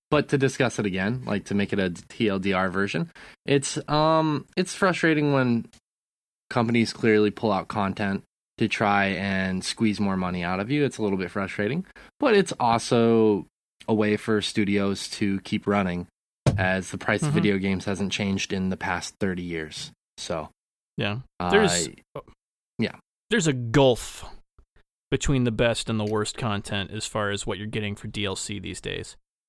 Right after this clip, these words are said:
Speaker 2: Um, and yeah, it really can be frustrating whenever you wind up with the worst of that.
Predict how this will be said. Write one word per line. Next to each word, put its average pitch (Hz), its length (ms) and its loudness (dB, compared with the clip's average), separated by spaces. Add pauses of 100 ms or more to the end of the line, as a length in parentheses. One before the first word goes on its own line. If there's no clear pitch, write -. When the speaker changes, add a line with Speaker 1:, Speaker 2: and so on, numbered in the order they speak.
(400)
Speaker 2:
Um, 95 420 -4 (840)
and 117 120 -2
yeah, 101 220 2
it 151 180 -2
really 165 280 2
can 113 320 -2
be 110 100 -4
frustrating 104 600 -2
whenever 104 260 -4
you 101 380 -8 (680)
wind 110 240 -2
up 101 180 0
with 101 380 -8 (1200)
the 120 160 0
worst 107 580 -2 (140)
of 101 180 -6
that. 92 360 -6